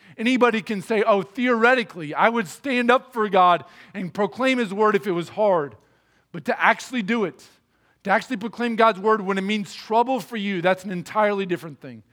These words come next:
But that's exactly what Micaiah does. Look at verses fifteen to twenty-three. Verse fifteen. And when he come to the king, the king said to him, 'Micaiah,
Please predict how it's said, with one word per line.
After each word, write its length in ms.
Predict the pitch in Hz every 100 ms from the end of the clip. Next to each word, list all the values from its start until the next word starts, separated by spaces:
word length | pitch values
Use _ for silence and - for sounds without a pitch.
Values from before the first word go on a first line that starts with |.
| _ _ _
But 100 | -
that's 240 | 165 214 208
exactly 680 | 170 151 151 214 233 - 151
what 180 | 151 170
Micaiah 380 | 156 - 156
does. 320 | 143 131 117 143
Look 120 | 175
at 60 |
verses 280 | 175 185 160
fifteen 380 | - 190 - 185
to 60 | 143
twenty-three. 540 | 160 143 - 131 113 _ _ _ _ _ _ _ _ _ _ _ _
Verse 180 | 160 -
fifteen. 520 | 190 - 147 127 110 _ _ _ _ _ _ _ _ _ _ _ _ _ _ _ _ _ _ _ -
And 80 |
when 60 | 165
he 60 | 185
come 220 | 214 233
to 60 |
the 80 | 220
king, 280 | 190 196 170
the 80 | 165
king 220 | 202 190
said 260 | - 170 -
to 80 |
him, 80 | 156
'Micaiah, 540 | 139 143 175 190 202